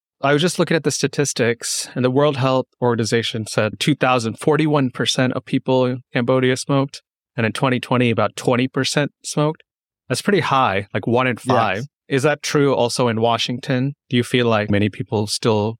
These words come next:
Speaker 1: smoke?
Speaker 2: I still see people smoke, but I know people have friends who smoke, and until they see the effect of the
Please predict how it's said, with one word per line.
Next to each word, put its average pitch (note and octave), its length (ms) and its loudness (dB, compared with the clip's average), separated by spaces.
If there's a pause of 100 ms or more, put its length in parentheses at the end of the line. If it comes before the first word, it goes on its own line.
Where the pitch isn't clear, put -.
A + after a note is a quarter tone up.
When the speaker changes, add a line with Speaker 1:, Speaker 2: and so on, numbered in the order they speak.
(160)
Speaker 1:
smoke? - 420 -4 (420)
Speaker 2:
I D3+ 120 2
still A3+ 300 0
see E3+ 500 -6 (400)
people F3 260 0
smoke, C#3+ 440 2
but C3 220 0
I E3 140 0
know D3+ 280 2 (140)
people A#2+ 480 2
have B2+ 220 0
friends - 500 -4 (180)
who C3 100 -4
smoke, C3 540 2
and A2+ 280 0
until B2+ 680 2
they A#2 120 -2
see C#3 580 -2 (140)
the A#2 460 2 (100)
effect - 540 -4 (800)
of A2+ 200 0 (300)
the G2 460 2